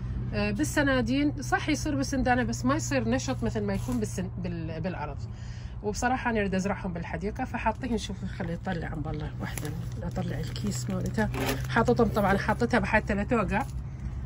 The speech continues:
شوفوا هذه هذا اللون، وهذه سعرها تسع دولارات وسبعة وتسعين سنت، يعني عشر دولارات.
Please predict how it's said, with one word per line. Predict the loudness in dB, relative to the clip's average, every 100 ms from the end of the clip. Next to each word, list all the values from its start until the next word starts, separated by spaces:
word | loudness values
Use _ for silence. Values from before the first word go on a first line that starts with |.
| -6 -4
شوفوا | -2 0
هذه | 0 0 0
هذا | 0
اللون، | -2 -2 -2 -2 -4 -4 -4 -4 -4 -4 -4 -4 -6 -6 -8 -8 -8 -8 -6 -6 -6 -2
وهذه | -2 0
سعرها | -4 -4 -4 -4 -6 -6 -8 -6 -8 -6
تسع | -4 -4
دولارات | -2 -2 -2 -2 -4 -4 -6 -8 -6 -6 -6
وسبعة | -6 -4 -4
وتسعين | -4 -4 -2 -2
سنت، | -2 -4 -2 0
يعني | 0
عشر | -2 -4
دولارات. | -4 -4 -4 -4 -4